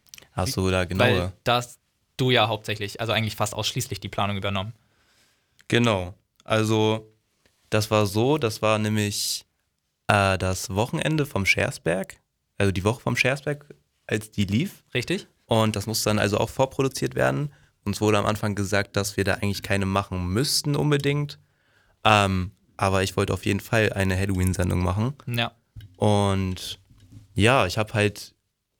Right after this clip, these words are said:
Speaker 1: über eine Woche hinweg alle möglichen gruseligen Lieder rausgesucht, die ich gehört hab und gut fand. Und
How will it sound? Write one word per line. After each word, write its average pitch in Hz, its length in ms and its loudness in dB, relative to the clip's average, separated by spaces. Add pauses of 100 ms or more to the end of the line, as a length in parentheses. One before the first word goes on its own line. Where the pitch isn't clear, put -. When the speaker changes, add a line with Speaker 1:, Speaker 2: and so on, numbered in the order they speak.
Speaker 1:
über 104 340 4
eine 104 220 0
Woche 110 240 -2
hinweg 104 600 -2 (380)
alle 104 180 2
möglichen 104 360 0
gruseligen 107 460 0
Lieder 110 200 2
rausgesucht, 95 680 -2
die 95 100 4
ich 92 100 -2
gehört 92 360 0
hab 104 180 -2 (540)
und 92 240 2
gut 98 180 -2
fand. 98 380 -2
Und 90 600 -2